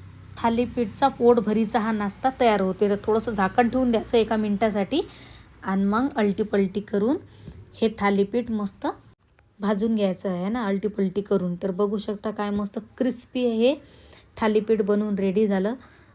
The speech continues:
तर मित्रांनो, यामध्ये ज्वारी असते, बाजरी असते,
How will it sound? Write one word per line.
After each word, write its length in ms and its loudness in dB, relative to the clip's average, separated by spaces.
तर 100 8
मित्रांनो, 440 4
यामध्ये 440 6
ज्वारी 440 8
असते, 420 6
बाजरी 480 4
असते, 540 6